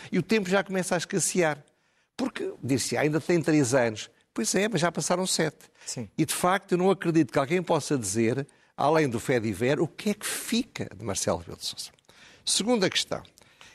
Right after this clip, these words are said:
Speaker 1: Ele gosta ou não gosta do P S D? É outra questão importante. Aí eu já tenho ideias. Eu acho que ele gosta e não gosta. Há uma relação, com todo o exagero que a expressão tem,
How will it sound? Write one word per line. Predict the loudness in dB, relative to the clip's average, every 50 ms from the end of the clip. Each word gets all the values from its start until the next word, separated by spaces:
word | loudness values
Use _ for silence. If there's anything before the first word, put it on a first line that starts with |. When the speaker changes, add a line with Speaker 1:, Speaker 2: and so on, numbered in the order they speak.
| _ 2
Speaker 1:
Ele | 4 6 6 6
gosta | 6 6 4 4 4 2 0 0 0 0 0 -2 -4 -4
ou | 0 2
não | 2 2 2 4
gosta | 2 0 0 0 -4 -4
do | -2
P | 0 0
S | 0 2 0 -4
D? | -6 -8 -12 -14 _ _ _ _ _ _ _ -20 -20 -14 -8 -6 -4
É | 0 2 2
outra | 2 4 2 2 0
questão | 0 0 0 0 0
importante. | 0 -2 -6 -14 -18 -20 -20 -20 -20 -20 _ _ _ _ _ _ _ _ _ _ _ _ _
Aí | 0 2 4 6
eu | 6 6 6
já | 6 4 2
tenho | 4 2 2 2 2
ideias. | 0 0 2 4 4 4 4 2 0 0 0 2
Eu | 2 4 4
acho | 2 0 -4 -4
que | 0 2
ele | 2 2
gosta | 2 2 2 2 2 2 0 -2 -2 -2 0 2
e | 2 2
não | 2 0 0
gosta. | 0 -2 -2 -4 -4 -10 _ -16 _ _ _ _ _ -20 -20 -18 -8 0
Há | 0
uma | 2 2 2 2
relação, | 4 4 4 4 4 4 4 4 4 2
com | -2 -8 -10 -6 -6 -4 -2
todo | 0 2 2 2 4
o | 2
exagero | 2 4 4 2 2 4 4 4 4 2 2
que | -2 -4
a |
expressão | -4 -4 -4 -6 -4 0 2 0 0 0
tem, | -2 -2 0 2 2 0